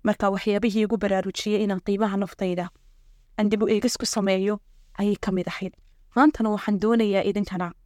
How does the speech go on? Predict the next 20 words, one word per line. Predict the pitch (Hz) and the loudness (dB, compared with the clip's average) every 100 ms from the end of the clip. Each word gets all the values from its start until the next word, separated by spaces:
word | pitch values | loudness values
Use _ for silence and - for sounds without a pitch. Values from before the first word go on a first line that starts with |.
| _ _ - | _ _ 0
inaan | 240 226 | 2 2
idinla | 220 208 208 226 | 0 0 4 4
wadaago | 233 196 180 185 180 226 220 _ _ | 4 2 2 2 2 -2 -4 _ _
waxa | 208 - 202 | -6 -2 0
loo | 202 | 0
yaqaano | 196 - 190 185 | -2 -2 -2 -2
self-worth-ka, | - 202 185 - 185 175 - - - - - - - | -2 -2 -2 -4 -4 -4 -8 -18 -18 -18 -20 -16 -4
inuu | 220 214 | -2 0
qofku | 220 - 214 | -2 -2 -2
yaqaano | 190 196 196 196 | 0 0 -2 0
qiimaha | 202 196 185 | 0 0 -2
naftiisa | 185 - - 190 - 185 _ _ _ _ - | -4 -6 -8 -8 -6 -10 _ _ _ _ -4
iyo | 220 247 208 | 0 2 2
ahamiyadda | 202 208 208 214 - | 0 2 2 0 -2
ay | 196 190 | -2 0
leedahay, | 190 180 175 185 - _ _ _ | -2 -2 -8 -10 -12 _ _ _
iyo | - 220 220 | 0 4 6
bal | 254 233 | 4 2
siduu | - 285 240 - | 0 0 0 -2
Islaamku, | - - 220 240 220 190 - 202 180 | -4 -4 2 4 4 0 -4 -4 -4